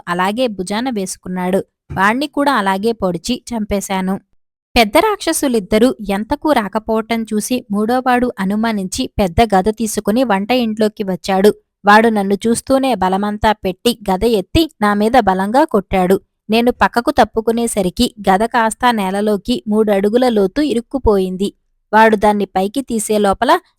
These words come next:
నేను వాణ్ణి కత్తితో డొక్కలో పొడిచి చంపేశాను. రాక్షసులు ముగ్గురూ చావటంతో నా ప్రాణాలే కాక ఆ ఆడమనిషి ప్రాణాలు, పాప ప్రాణాలు కూడా దక్కాయి. నల్లదొంగ ఈ కథ చెప్పి, "మహారాజా,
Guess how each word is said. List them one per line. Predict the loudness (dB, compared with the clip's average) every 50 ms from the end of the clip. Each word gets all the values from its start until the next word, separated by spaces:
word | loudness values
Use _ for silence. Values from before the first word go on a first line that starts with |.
| _ -2
నేను | -2 0 2 2
వాణ్ణి | 4 4 2 2 2 -2 -2
కత్తితో | -2 -4 -4 -4 -4 -4 0 2 2 2 2 0
డొక్కలో | 0 0 2 2 2 2 2 2
పొడిచి | 0 -2 -4 -4 -4 -6 -6 -8 -6 -4 -4
చంపేశాను. | -4 -4 -4 -6 -6 -6 -6 -6 -4 -4 -4 -4 -6 -8 _ _ _ _ _ _
రాక్షసులు | 2 4 4 4 4 2 0 2 4 4 4 4
ముగ్గురూ | 4 2 2 4 4 4 4
చావటంతో | 4 2 2 2 2 0 0 -2 -2 -2 -2 2 2 2 2 4 2
నా | 2 2 2
ప్రాణాలే | 2 2 0 0 0 0 0 2 2 2 0
కాక | 0 0 -2 0 2 2 0 0 0 -2 2
ఆ | 2
ఆడమనిషి | 4 4 4 2 2 2 2 2 0 0 -2 -2 -4 -6
ప్రాణాలు, | -4 -4 -2 -2 -2 -2 -2 2 4 4 4
పాప | 4 2 _ -2 -2 0 0 -2
ప్రాణాలు | -4 -2 -2 -4 -4 -2 -4 -4 -4 -2 -4
కూడా | -4 -2 -2 0 0 0
దక్కాయి. | 0 -2 -4 -4 _ -4 -2 0 0 0 -2 -4 _ _ _ _ _ -2
నల్లదొంగ | 0 2 4 4 4 4 4 4 4 2
ఈ | 2 2 0 0
కథ | -2 -2 -2 -2 -4 -4 -4
చెప్పి, | -4 -2 -2 -2 -2 -4 -6 _ _ _ -2
"మహారాజా, | -2 0 0 2 2 2 2 0 0 0 0 0 0